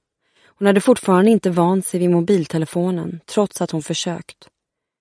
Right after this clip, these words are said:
Måns hade gett den till henne eftersom han ansåg att man inte kunde leva utan.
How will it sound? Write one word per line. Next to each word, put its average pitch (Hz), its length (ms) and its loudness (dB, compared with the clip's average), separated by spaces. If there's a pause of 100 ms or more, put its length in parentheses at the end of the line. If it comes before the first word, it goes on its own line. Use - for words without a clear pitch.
(140)
Måns 220 260 6
hade 220 180 2
gett 202 240 2
den 202 180 0
till 151 220 -2
henne 151 260 -2
eftersom 165 300 -2
han 170 120 2
ansåg 160 600 0
att 160 140 -6
man 175 140 4
inte 170 240 2
kunde 151 220 -2
leva 160 300 0
utan. 175 440 -6